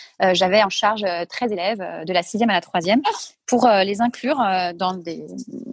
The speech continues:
dans des classes, euh, de collège ordinaire et, euh, qu'ils soient au maximum, euh, mélangés avec, euh, les autres élèves. Voilà. Donc ça, c'était ma vie d'avant,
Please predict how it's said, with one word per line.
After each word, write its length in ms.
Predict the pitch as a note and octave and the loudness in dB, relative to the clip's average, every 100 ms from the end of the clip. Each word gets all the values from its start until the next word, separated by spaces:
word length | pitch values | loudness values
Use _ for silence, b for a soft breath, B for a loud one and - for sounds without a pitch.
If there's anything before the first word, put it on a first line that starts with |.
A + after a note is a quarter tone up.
| - | -4
dans 200 | F#3+ G3 | 2 4
des 100 | F#3 | 4
classes, 340 | - A3 A3 - | 4 2 2 0
euh, 260 | F3 F3 | -2 -2
de 100 | E3+ F#3 | -8 -6
collège 360 | F#3+ F#3+ G3+ | -4 -2 -2
ordinaire 500 | F3+ F3 E3+ E3+ B3+ - - | -6 -12 -10 -4 -4 -6 -8
et, 200 | F3+ F3 | -4 -4
euh, 200 | E3 E3 - | -4 -6 -8
qu'ils 140 | F#3+ | -10
soient 200 | - A3 | 0 2
au 40 | G3+ | 4
maximum, 600 | A#3+ - A#3+ A3+ A#3+ G#3+ | 2 0 0 2 2 0
euh, 160 | F#3 | -4
mélangés 680 | F#3 G3+ G#3 F#3+ F#3 G#3+ C4 | -4 -4 -4 -4 -2 0 2
avec, 340 | G#3 E3+ A3 - | 0 -2 -4 -2
euh, 160 | F#3+ E3+ E3 - - - | -4 -4 -10 -18 -18 -10
les 200 | F#3+ F#3+ | -4 -2
autres 260 | A3 A3 | 0 0
élèves. 200 | F3+ D3 - B B B B B - | 0 -4 -10 B B B B B -4
Voilà. 160 | E3 - | -4 -4
Donc 140 | F#3 F#3 | -4 2
ça, 160 | C#4 | 2
c'était 380 | - B3+ A3+ B3+ | 4 2 4 4
ma 140 | A#3 A3 | 4 4
vie 100 | A3+ | 4
d'avant, 420 | A3 G3+ G#3 | 4 4 0